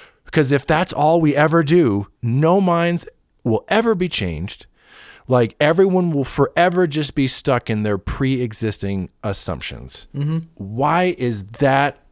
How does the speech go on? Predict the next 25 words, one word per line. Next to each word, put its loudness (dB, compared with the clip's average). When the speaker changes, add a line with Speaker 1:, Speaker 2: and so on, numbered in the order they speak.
Speaker 1:
in 2
and 2
of 4
itself 0
a -4
good 0
thing? -10
It's, -2
to -2
me, 0
ass -2
backwards. -10
Speaker 2:
Yeah, 2
it's -6
like 0
if -6
the 2
American 0
government -2
did -2
a -2
psyop -2
on, -2
like, -4
a, -4